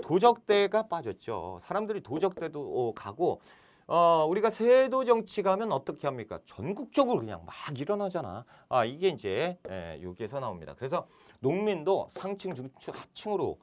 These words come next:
어, 이렇게 분화가 되고요. 부농층의 양반화 한번 볼까요? 신분 상승 볼 것도 없죠. 그래서, 아, 양반 신분을 획득했다라는 거죠.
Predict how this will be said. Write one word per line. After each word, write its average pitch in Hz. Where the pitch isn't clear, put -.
어, 104
이렇게 131
분화가 120
되고요. 82
부농층의 226
양반화 151
한번 120
볼까요? 135
신분 208
상승 127
볼 143
것도 165
없죠. 208
그래서, 202
아, 120
양반 175
신분을 185
획득했다라는 131
거죠. 127